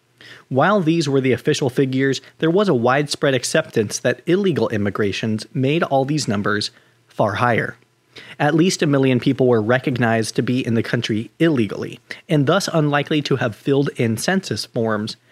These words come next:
and the two local authorities which had already grown the fastest, over twenty percent in two, ten years, were those that already had the highest Muslim populations in the U K,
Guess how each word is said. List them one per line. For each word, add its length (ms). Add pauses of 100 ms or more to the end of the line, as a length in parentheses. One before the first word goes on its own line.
(220)
and 100
the 60
two 220
local 340
authorities 540
which 180
had 200 (100)
already 340
grown 340
the 60
fastest, 680 (320)
over 220
twenty 380
percent 460
in 140
two, 200
ten 360
years, 360 (340)
were 140
those 360
that 320
already 420
had 180
the 100
highest 460
Muslim 380
populations 840 (280)
in 160
the 100
U 180
K, 380